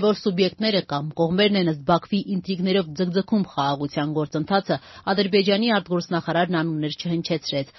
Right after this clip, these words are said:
ավելի վաղ Բաքուն կողմնակալ էր համարել Վաշինգտոնին ու Փարիզին։ Ինչպես է առհասարակ հնարավոր խաղաղության պայմանագրի ստորագրումը, եթե Երևանը խոսում է Բաքվի կողմից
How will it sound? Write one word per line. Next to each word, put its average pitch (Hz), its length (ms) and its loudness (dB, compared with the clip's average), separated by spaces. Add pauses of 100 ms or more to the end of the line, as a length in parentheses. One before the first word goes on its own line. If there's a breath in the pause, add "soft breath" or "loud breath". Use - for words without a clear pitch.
(260 loud breath)
ավելի 151 380 -2
վաղ 180 180 4 (140)
Բաքուն 160 420 -2
կողմնակալ 151 560 -4
էր 165 140 -2
համարել 175 340 2 (240 loud breath)
Վաշինգտոնին 156 680 -2
ու 139 100 -6
Փարիզին։ 147 440 -4 (680 loud breath)
Ինչպես 269 240 2
է 233 80 4
առհասարակ 233 640 0
հնարավոր 156 560 0
խաղաղության 180 560 4
պայմանագրի 165 480 2
ստորագրումը, 170 640 0
եթե 165 200 0 (120)
Երևանը 185 400 2
խոսում 208 360 -2
է 165 140 -4
Բաքվի 175 280 0 (100)
կողմից 196 420 0